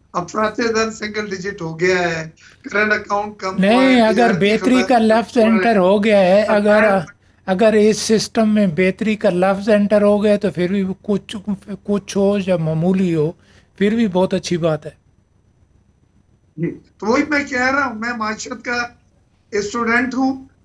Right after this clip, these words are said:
Speaker 1: और एक जिम्मेदारी से, अ, मैं पार्लियामेंटेरियन ये बात कर रहा हूँ। देखिए, मेरी कल भी बातचीत हुई थी वजीर खजाना से डिनर पे one is to one।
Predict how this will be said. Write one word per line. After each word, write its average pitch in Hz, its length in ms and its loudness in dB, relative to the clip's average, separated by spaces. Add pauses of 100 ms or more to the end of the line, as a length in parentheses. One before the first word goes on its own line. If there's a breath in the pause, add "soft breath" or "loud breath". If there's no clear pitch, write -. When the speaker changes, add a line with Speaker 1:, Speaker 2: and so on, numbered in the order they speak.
Speaker 1:
और 214 160 -2
एक 202 60 -6
जिम्मेदारी 226 640 -2
से, 240 320 -8
अ, 233 120 -6 (460)
मैं 208 340 -4
पार्लियामेंटेरियन 220 840 -2
ये 220 120 -4
बात 208 340 -4
कर 202 120 -4
रहा 233 120 -6
हूँ। 247 340 -10 (400 soft breath)
देखिए, 262 520 -4 (240)
मेरी 214 240 0
कल 226 240 -4
भी 254 200 -6
बातचीत 220 540 -6
हुई 240 180 -10
थी 233 180 -8
वजीर 220 360 -2
खजाना 214 500 -4
से 220 140 -2
डिनर 202 320 -6
पे 214 160 -4
one 202 200 -4
is 202 140 -12
to 226 140 -10
one। 202 180 -4